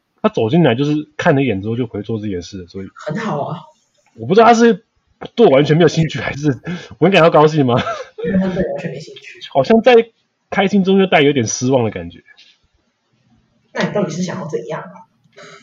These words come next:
Speaker 1: 我不知道啊，我，我原本以为他可以稍微看到，哦，就是、哦，麦克风，
Speaker 2: 嗯，
Speaker 1: 哦，好啊，那就，就其实我看到这麦克风，但是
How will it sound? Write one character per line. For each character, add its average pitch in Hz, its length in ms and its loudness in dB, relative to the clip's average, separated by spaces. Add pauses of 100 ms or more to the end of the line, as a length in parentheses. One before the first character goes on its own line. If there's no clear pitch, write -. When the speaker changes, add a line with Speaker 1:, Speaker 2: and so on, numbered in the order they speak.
(160)
Speaker 1:
我 123 80 -12
不 170 80 -8
知 208 100 2
道 247 80 10
啊， 220 240 4
我， 196 280 -2
我 190 120 -2
原 226 80 4
本 233 100 8
以 180 40 2
为 156 60 2
他 190 100 2
可 185 100 2
以 147 60 4
稍 160 160 2
微 143 100 4
看 143 260 -8
到， 135 80 -2
哦， 104 240 -14
就 117 80 -16
是、 110 240 -14 (300)
哦， 107 100 -12
麦 107 140 -8
克 107 100 -10
风， 95 200 0
Speaker 2:
嗯， 92 80 -10
Speaker 1:
哦， 98 180 -10
好 151 200 -6
啊， - 120 -16
那 110 120 -12
就， 98 300 -16 (920)
就 113 180 -14
其 - 180 -14
实 120 80 -8
我 104 140 -8
看 120 160 -4
到 113 80 0
这 113 100 -6
麦 113 160 -2
克 110 60 -6
风， 110 120 -6
但 113 100 -2
是 113 200 -6